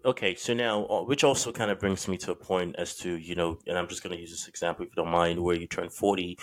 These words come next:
and you run into, you got into the midlife crisis. And I think midlife crisis comes from when you look back in your life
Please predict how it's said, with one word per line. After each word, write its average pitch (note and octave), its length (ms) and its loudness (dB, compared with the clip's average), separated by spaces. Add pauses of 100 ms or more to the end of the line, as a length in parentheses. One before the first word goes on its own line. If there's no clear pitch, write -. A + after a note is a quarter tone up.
(280)
and F2 260 0
you F2+ 360 -6
run F2+ 160 4
into, F2 380 -2
you F#2+ 140 -2
got F#2 220 6
into - 160 -8
the F2+ 80 -10
midlife F2 360 -8
crisis. C#3 500 -4 (300)
And A#2+ 80 2
I F#3+ 80 4
think F#3+ 340 -4
midlife A2+ 440 -2
crisis G2+ 640 0
comes G2+ 400 0
from F2 360 0
when F#2 220 2
you F2 160 -4
look F#2 280 -4
back F#2 260 -2
in F2+ 100 -8
your E2 160 -6
life F2 500 -2